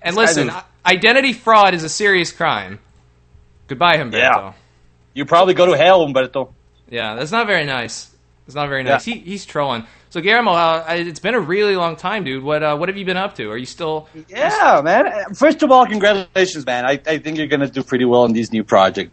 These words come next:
Speaker 2: This
Speaker 1: Thank
Speaker 2: is,
Speaker 1: you.
Speaker 2: this is pretty cool. This is pretty cool. So, yeah, it's been a long time. Um, I think we spoke last time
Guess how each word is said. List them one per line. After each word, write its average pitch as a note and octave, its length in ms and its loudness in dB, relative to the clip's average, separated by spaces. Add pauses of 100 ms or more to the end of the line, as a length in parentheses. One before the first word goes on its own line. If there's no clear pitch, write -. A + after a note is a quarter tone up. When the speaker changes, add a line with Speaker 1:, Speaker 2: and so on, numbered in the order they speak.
(160)
Speaker 2:
This A2 180 -6
Speaker 1:
Thank D#3+ 120 -2
Speaker 2:
is, E3 120 -4
Speaker 1:
you. F#2+ 60 -10
Speaker 2:
this A#2+ 160 0
is - 60 -16 (240)
pretty - 160 -20
cool. G2 140 -6 (100)
This C3 200 0
is F3+ 120 2
pretty A3 180 4
cool. G2 220 2
So, F3 400 4 (600)
yeah, A4+ 220 4
it's G4+ 100 6
been C#4+ 140 0
a G4+ 60 -4
long D4 200 2
time. B3+ 420 2 (180)
Um, D#3 460 0 (140)
I D#3+ 100 0
think G3+ 340 -4
we G3+ 240 -4
spoke F3 440 2
last F3 360 2 (200)
time D3+ 880 2